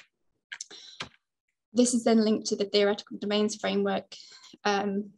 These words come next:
which was memory, attention, and decision processes. And then, then this is then linked to the Combi model of behavior, where this fi-,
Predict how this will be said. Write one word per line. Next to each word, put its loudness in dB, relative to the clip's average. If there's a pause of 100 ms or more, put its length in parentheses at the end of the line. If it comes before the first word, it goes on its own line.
(320)
which -2
was -4 (240)
memory, -2
attention, -4
and -4
decision -2
processes. -12 (560)
And 2
then, 2
then -2
this 0
is -2
then 0
linked -4
to -6
the -6
Combi -2
model -2
of -6
behavior, -6
where -4 (140)
this -12 (220)
fi-, -2